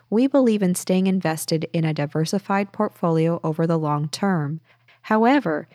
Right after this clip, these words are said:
if one has already built up cash balances, it may be prudent to maintain them and redeploy into risk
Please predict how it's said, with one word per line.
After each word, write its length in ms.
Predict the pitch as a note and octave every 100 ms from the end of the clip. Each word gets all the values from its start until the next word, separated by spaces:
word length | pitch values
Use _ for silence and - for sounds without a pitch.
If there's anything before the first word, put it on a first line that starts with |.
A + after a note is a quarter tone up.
| - _
if 200 | - -
one 160 | A#3 C4+
has 180 | D#4 -
already 460 | - F3+ F#3+ G#3+ B3+
built 360 | - E3+ E3 -
up 180 | F3 -
cash 320 | F#3 F#3+ -
balances, 540 | F#3 E3+ D#3+ E3 D#3+
it 180 | - -
may 200 | F#3 F#3
be 160 | G#3+ B3+
prudent 480 | - F#3 E3+ E3 -
to 120 | F3
maintain 520 | E3 D#3+ D#3+ G3 G#3+
them 260 | E3+ D3+ D3+
and 160 | - E3+
redeploy 680 | F3 A3 C4 - G3+ F3 E3
into 280 | D#3+ D#3+
risk 380 | D#3+ F3 A3+ -